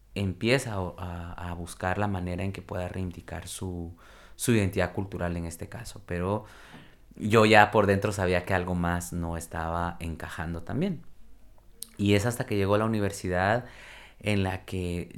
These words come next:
yo, eh, no sé si decido o me toca, por, por cuestiones circunstanciales, eh, relacionadas al alcoholismo, relacionadas al uso, pues, sí, de estupefacientes, de cosas que me hacían daño, pero que en su momento fue la salida que encontré,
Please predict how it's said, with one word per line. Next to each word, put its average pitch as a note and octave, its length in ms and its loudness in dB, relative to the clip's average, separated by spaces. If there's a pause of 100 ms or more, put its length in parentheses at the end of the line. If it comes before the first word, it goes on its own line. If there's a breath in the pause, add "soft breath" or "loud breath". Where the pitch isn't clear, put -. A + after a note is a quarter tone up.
yo, G2 720 -2 (120)
eh, F2 480 -8 (460)
no F#2 160 -4
sé A2+ 140 -2
si A2+ 160 -2
decido C#3 760 2
o G#2+ 300 2
me G2+ 140 0
toca, G2+ 600 6
por, G2 140 -8 (240)
por F#2+ 160 -10 (240)
cuestiones G2+ 440 -6
circunstanciales, G2+ 960 -2 (920 loud breath)
eh, G2 440 0
relacionadas F#2 840 0
al F#2+ 120 0
alcoholismo, A2+ 1040 0
relacionadas F#2 640 -4
al F2+ 140 -4
uso, F#2 480 -6
pues, G2 160 -12
sí, - 420 -8
de A2 100 -2
estupefacientes, G#2 840 0
de G2 100 -2
cosas A2 300 -2
que G2+ 80 -4
me F#2 100 -4
hacían F#2+ 280 -2
daño, G2 260 0
pero - 180 -6
que - 80 -6
en F2 100 -2
su F#2 120 -6
momento F2 420 -2
fue F2+ 280 -2
la F2+ 120 0
salida F2 380 -2
que F#2+ 80 -4
encontré, F#2+ 540 -4